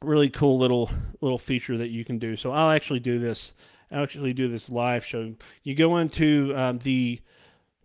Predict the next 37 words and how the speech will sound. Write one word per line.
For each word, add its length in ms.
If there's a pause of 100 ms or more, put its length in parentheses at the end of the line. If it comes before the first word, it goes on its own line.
(440)
go 160
into 200
the 320
My 180
Disney 200
Experience 360
app 300
there. 360 (440)
You 80
kinda 160
tap, 400 (340)
tap 300
this 240
right 100
here, 120
those 220
little 160
three 240
lines, 300
and 140
you'll 160
see 480 (400)
the 240
Disney 280
Magic 260
Mobile 320
icon 500
right 220
there, 240
the 80
third 260
one 220
down 260
on 120
the 80
right. 340 (340)
Uh, 80